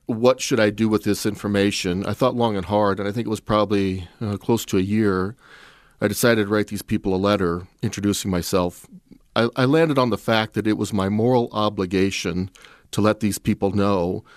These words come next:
that they had at least one half-sibling in the world. And,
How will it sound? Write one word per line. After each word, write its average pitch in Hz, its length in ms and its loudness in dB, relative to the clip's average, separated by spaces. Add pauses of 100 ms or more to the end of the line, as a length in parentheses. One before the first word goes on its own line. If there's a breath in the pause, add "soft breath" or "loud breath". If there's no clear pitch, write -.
(220 soft breath)
that 104 160 0
they 104 100 2
had 113 160 2
at 110 80 -2
least 101 240 -4
one 110 300 2
half-sibling 101 760 -2
in 98 140 -2
the 92 80 -2
world. 104 500 -2 (720 soft breath)
And, 104 540 0